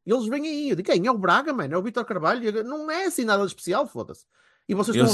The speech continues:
Speaker 1: a
Speaker 2: sei que as
Speaker 1: recuar
Speaker 2: pessoas
Speaker 1: antes
Speaker 2: dizem
Speaker 1: sequer de, Deus me livre.
Speaker 2: Eu sei que as pessoas dizem que as, que as estatísticas valem o que valem, eu detesto esse,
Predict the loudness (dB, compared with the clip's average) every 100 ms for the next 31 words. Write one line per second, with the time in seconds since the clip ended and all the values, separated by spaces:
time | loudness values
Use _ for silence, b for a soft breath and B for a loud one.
0 | 4 4 4 6 6 4 2 2 -2 -2
1 | -2 -4 -8 -16 -6 -6 -6 -12 -12 _
2 | _ _ _ _ -2 2 2 2 -2 2
3 | 0 2 2 2 -2 -2 -4 -6 -10 -12
4 | -4 -4 -2 -4 -4 -4 -6 -4 -2 2
5 | 4 4 2 0 0 4 6 4 2 -2
6 | -2 -4 -4 -6